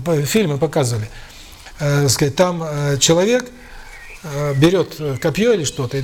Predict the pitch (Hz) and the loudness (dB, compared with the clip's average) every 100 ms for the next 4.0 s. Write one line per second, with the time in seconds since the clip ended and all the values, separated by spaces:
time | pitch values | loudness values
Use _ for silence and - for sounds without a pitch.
0 | 139 170 190 175 143 135 143 135 170 190 | 0 2 2 0 -8 -10 -2 2 4 2
1 | 196 190 180 175 151 131 147 139 240 196 | -2 -2 0 2 2 0 -2 0 0 -2
2 | 151 - 170 - 143 170 185 - 170 131 | -6 -4 -4 -2 0 2 0 -2 -6 -4
3 | 127 131 135 220 226 - 185 175 156 | -4 2 2 2 -2 -2 -2 -2 -2